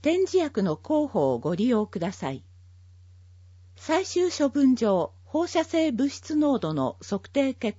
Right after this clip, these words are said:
果。一月十三日木曜測定。データで見る柏崎の動き。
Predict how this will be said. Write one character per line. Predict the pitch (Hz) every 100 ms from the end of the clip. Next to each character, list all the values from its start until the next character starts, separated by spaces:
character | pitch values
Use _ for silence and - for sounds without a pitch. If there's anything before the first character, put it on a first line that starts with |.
| -
果。 | 110 - - - - - - - - - - - - - -
一 | 247 262 320
月 | 339 330 220
十 | 285 330
三 | 302 202 160
日 | 151 143 151 143 -
木 | 185 233 302
曜 | 302 240 135
測 | - 143 -
定。 | - 131 123 - - - - - - - - - - - - - - -
デ | 349 392
ー |
タ | 320 214
で | 165
見 | 160 143
る | 131 -
柏 | 190 - 339 320
崎 | - 160
の | 143 127
動 | 127 151
き。 | - 139 117